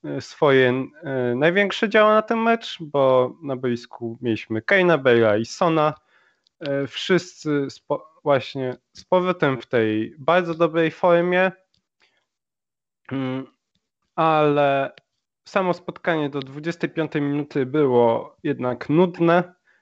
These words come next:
E, padł tylko <laughs> jeden strzał. E, oddał go bodajże właśnie, e, Son. I w tejże dwudziestej piątej minucie worek z golami rozwiązał Gareth Bale. Mm.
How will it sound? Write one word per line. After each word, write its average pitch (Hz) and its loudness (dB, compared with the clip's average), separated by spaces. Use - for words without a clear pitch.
E, 131 2
padł 120 0
tylko 175 2
<laughs> 123 2
jeden 127 0
strzał. 156 0
E, 127 -4
oddał 127 -2
go 127 -8
bodajże 123 -4
właśnie, 120 -4
e, 120 -6
Son. 202 2
I 190 2
w - -20
tejże 170 4
dwudziestej 156 -4
piątej 147 -2
minucie 139 0
worek 147 2
z 143 -12
golami 143 2
rozwiązał 131 -2
Gareth 120 0
Bale. 151 2
Mm. 120 -10